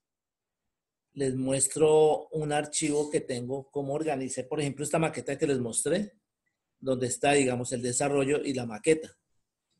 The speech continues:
Entonces, esa podría ser una forma de presentarlo, ¿sí? Lo, lo hice en P D F. Si quiere, lo miramos de una vez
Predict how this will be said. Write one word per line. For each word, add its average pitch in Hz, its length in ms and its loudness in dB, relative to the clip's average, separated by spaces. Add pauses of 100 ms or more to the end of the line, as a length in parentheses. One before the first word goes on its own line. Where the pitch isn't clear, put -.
(120)
Entonces, 156 280 2
esa 175 240 6
podría 156 280 6
ser 160 140 6
una 160 200 4
forma 156 300 8
de 156 60 8
presentarlo, 120 760 0 (200)
¿sí? 156 300 -12 (680)
Lo, 127 320 4
lo 131 220 4
hice 147 420 2
en 131 120 -4
P 135 100 -4
D 135 240 2
F. - 260 -8 (1200)
Si - 180 -4
quiere, 156 220 6
lo 190 100 10
miramos 151 380 6
de 160 80 4
una 156 160 6
vez 185 320 4